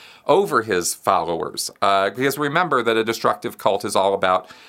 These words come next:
the leader-follower codependent relationship and the, and the fact that it's an abusive relationship. When people go in with informed consent and willingly go into a situation where they're gonna be working eighteen-hour days and not being paid very much and they're doing it for a cause,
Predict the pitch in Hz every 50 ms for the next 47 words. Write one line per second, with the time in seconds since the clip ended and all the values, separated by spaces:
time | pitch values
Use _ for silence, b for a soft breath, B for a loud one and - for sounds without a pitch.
0 | B B B 104 107 104 101 98 98 98 95 - - 113 113 131 131 123 117 110
1 | 110 - - 127 107 110 107 104 101 98 101 101 98 95 - - 127 113 107 104
2 | - 110 101 95 90 - 95 95 95 104 107 107 - - 104 - - - 85 80
3 | - - 104 90 90 92 95 95 - 101 95 98 98 - 104 90 - - 98 90
4 | 90 90 - - 98 90 92 92 113 127 147 151 143 - - 90 - - 87 82
5 | 80 80 82 - - - - - - - - _ _ B B B B B B B
6 | B B B B B B 127 127 123 127 180 214 214 - 233 202 165 135 110 -
7 | 127 127 127 123 117 120 135 139 120 92 87 87 90 98 101 - 113 107 101 -
8 | - 135 139 139 143 127 - 117 95 92 - - 143 143 120 95 - - 101 95
9 | 95 101 120 143 156 160 147 127 113 101 104 104 98 87 101 104 104 107 113 120
10 | 127 135 135 - - 113 95 92 92 92 92 98 101 104 - 127 - - 120 110
11 | 113 123 123 - 104 98 98 101 104 101 101 98 101 101 98 107 110 120 - 110
12 | 95 92 - 104 107 113 - - 113 98 90 90 92 92 92 85 87 82 85 85
13 | 85 87 90 85 90 90 90 95 - - 107 107 104 104 95 92 90 90 85 95
14 | 87 85 87 85 85 82 80 82 82 - - 87 87 87 90 90 98 98 107 104
15 | 110 - - 113 113 117 117 - - 90 87 80 80 82 82 - -